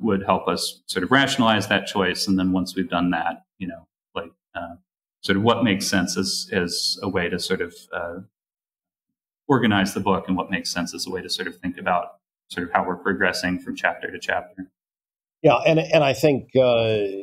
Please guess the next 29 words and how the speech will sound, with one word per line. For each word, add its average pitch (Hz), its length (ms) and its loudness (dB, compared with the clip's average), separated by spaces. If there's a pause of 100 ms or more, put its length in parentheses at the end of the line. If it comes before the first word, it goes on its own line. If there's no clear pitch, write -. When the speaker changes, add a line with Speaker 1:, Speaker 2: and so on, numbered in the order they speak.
(200)
Speaker 2:
you 135 140 4
know, 98 340 0
I - 380 -20
mean, 123 160 4
I 120 80 6
remember, 120 800 2 (1160)
I 151 60 6
remember 139 240 4
sketching 123 680 4
out 139 380 4 (220)
an 120 100 2
organizational 117 920 2
model, 101 680 2 (240)
uh, 101 560 4 (320)
for 123 240 6
the, 101 360 0
the 107 80 -2
material 104 600 0
we 101 160 -2
had 98 180 -4
kind 101 160 2
of 98 80 -2
settled 117 380 2
on, 98 340 0 (320)
uh, 104 200 4
that 107 180 0
Charles 110 440 2
then, 101 380 0
uh, 92 480 0